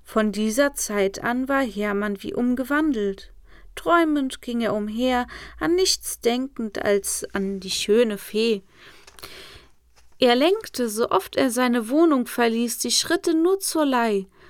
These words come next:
und wenn die Jagdlust ihn bisweilen auch in die Ferne der östlichen Wälder lockte,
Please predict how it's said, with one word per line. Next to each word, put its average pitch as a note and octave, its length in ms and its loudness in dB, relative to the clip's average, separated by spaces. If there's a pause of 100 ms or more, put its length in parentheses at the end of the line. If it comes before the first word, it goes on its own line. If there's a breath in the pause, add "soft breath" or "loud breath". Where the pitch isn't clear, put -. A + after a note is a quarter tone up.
(140 soft breath)
und A3+ 180 -2
wenn C4 180 6
die A3+ 180 -4
Jagdlust C4+ 920 2
ihn C4 200 2
bisweilen C#4 680 2
auch A#3+ 340 2
in A3+ 320 -2
die G#3+ 140 -6
Ferne D4+ 480 2
der A3 160 4
östlichen G#3+ 720 -2
Wälder C4 400 4
lockte, A#3 520 -4